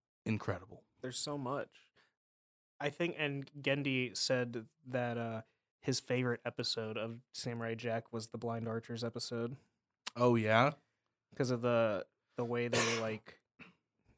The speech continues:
Speaker 2: did the animation for it and how once Jack puts the blindfold on,
Speaker 1: Right.
Speaker 2: what the viewer sees is what he sees, and it's, like, that black space.
Speaker 1: Yeah, okay, I remember
Speaker 2: And then
Speaker 1: now,
Speaker 2: whenever
Speaker 1: yeah.
Speaker 2: anything makes noise, like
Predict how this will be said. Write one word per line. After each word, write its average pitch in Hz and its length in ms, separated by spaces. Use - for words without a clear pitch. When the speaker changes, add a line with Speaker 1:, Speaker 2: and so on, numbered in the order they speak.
Speaker 2:
did 113 280
the 113 200
animation 107 540
for 120 320
it 123 260
and 113 180
how 107 520
once 120 540
Jack 123 440
puts 131 240
the 123 100
blindfold 127 640
on, 131 400
Speaker 1:
Right. 117 360
Speaker 2:
what 135 260
the 139 60
viewer 123 420
sees 135 460
is 117 120
what 113 160
he 120 200
sees, 131 380
and 120 80
it's, 113 160
like, 113 160
that 104 280
black 104 380
space. 131 640
Speaker 1:
Yeah, 120 680
okay, 131 300
I 117 60
remember 131 400
Speaker 2:
And 131 100
then 127 60
Speaker 1:
now, 127 80
Speaker 2:
whenever 131 300
Speaker 1:
yeah. 127 80
Speaker 2:
anything 127 400
makes 123 260
noise, 120 480
like 123 180